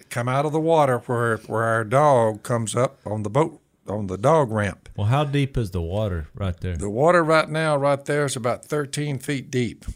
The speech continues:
Speaker 1: and falling.
Speaker 2: So the beavers have no place to stay,
Speaker 1: They,
Speaker 2: so
Speaker 1: they swam up in there, looked around, and said, "You know what? We have a roof."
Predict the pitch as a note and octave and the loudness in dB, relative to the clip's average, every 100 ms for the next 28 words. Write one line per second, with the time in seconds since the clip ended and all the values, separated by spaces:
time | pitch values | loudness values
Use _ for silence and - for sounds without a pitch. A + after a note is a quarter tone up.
0 | _ _ - A#2 C3 - C3+ G2 D2 - | _ _ -6 -4 -2 2 2 2 -4 -16
1 | - - A2+ G#2+ G2+ F#2+ B2 F3+ E3+ C3+ | -20 -8 -2 0 0 0 0 2 2 0
2 | A2 G#2+ A2+ G#2+ A#2 A#2+ - A#2 G#2+ G2+ | -2 -2 -4 -2 -2 -2 -2 -2 -2 -6
3 | - - _ _ _ _ _ - E2+ - | -12 -16 _ _ _ _ _ -8 -8 -4
4 | C#3 E2+ F2+ G#2+ A2+ A2+ A#2 B2+ B2 A2 | -4 -4 -6 0 2 2 4 4 4 2
5 | - C#3 C3+ D3+ E3+ F#3 F#3 D3 B2 B2+ | -2 2 4 4 2 6 6 6 4 4
6 | B2 B2+ C3 E3+ D#3+ E3+ C3+ A2 A#2 C3 | 4 2 2 -2 0 4 4 2 -2 -6
7 | _ _ - A2 - A#2 G2+ A#2+ C#3+ C3+ | _ _ -6 -4 0 -2 0 0 0 2
8 | D#3 - - _ - - - A#2+ G#2+ G#2+ | 0 -2 -8 _ -12 -12 -12 -8 -4 -4
9 | F#2 F2 A#2+ E3 F#3+ - | -4 0 2 4 0 -8